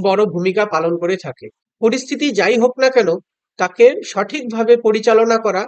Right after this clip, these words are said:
নির্দেশনার অন্যতম কাজ। প্রতিবন্ধী শিশুদের সহায়তা। নির্দেশনার কাজ হলো প্রতিবন্ধী শিশুদের পরিবেশের সঙ্গে মানিয়ে নিতে সাহায্য করা, অর্থাৎ প্রতিবন্ধী শিশুরা কিভাবে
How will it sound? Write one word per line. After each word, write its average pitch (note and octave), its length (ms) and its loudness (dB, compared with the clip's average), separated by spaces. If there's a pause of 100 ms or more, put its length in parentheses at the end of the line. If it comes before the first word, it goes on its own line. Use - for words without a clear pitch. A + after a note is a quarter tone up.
(140)
নির্দেশনার F#3+ 640 -2 (480)
অন্যতম F3+ 400 -4 (140)
কাজ। - 180 -14 (880)
প্রতিবন্ধী C4 580 2
শিশুদের A#3+ 440 2
সহায়তা। F3+ 580 -6 (560)
নির্দেশনার B3+ 580 2
কাজ G#3+ 260 2
হলো A#3 240 6
প্রতিবন্ধী B3 580 0
শিশুদের A#3+ 480 0 (100)
পরিবেশের A#3+ 540 -2
সঙ্গে A#3+ 260 2
মানিয়ে G#3 360 2
নিতে A3+ 220 2
সাহায্য F3+ 400 -4
করা, B2+ 200 -6 (160)
অর্থাৎ F#3 320 -4 (360)
প্রতিবন্ধী B3+ 520 0
শিশুরা B3+ 380 0
কিভাবে B3 380 -2